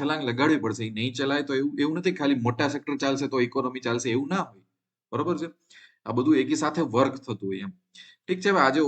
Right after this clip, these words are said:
જોવા જઈએ ને તો ફા-, અ, સૌથી વધારે આગળ ચાલ્યું છે આ એફ એમ સી જી સેક્ટર. અને એફ એમ સી જી માં આપણે ખબર છે આ સપોર્ટ ટ્રેક કરતા જ હતા. અને આ રેન્જ આપણે મેં કેટલા દિવસથી બનાવેલી છે, હે ને?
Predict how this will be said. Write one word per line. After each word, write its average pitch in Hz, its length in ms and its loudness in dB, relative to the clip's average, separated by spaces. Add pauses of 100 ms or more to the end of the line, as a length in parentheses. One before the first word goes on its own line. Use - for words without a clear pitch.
(100)
જોવા 131 220 0
જઈએ 170 180 0
ને 208 100 -4
તો - 100 -6
ફા-, 110 400 -4 (280)
અ, 104 220 -8 (100)
સૌથી 135 240 -2
વધારે 160 240 4
આગળ 131 420 0
ચાલ્યું 151 280 -2
છે 165 60 -2
આ 156 60 2
એફ 131 200 2
એમ 143 100 -4
સી 113 140 -12
જી 110 120 -2
સેક્ટર. - 340 -12 (280)
અને 117 120 -4
એફ 117 180 -4
એમ 151 80 -4
સી 147 120 -6
જી 151 100 -2
માં 160 140 -2
આપણે 135 200 0
ખબર 156 240 -4
છે 208 60 -4
આ 190 60 2
સપોર્ટ 143 380 -2
ટ્રેક 151 220 -2
કરતા 147 320 2
જ 160 40 0
હતા. - 180 -14 (360)
અને 139 140 -4
આ 135 60 2
રેન્જ 151 260 2
આપણે 180 180 4
મેં 180 120 -2
કેટલા 180 240 -2
દિવસથી 180 440 2
બનાવેલી 156 440 -2
છે, 104 60 -10 (520)
હે 139 40 -4
ને? 202 80 0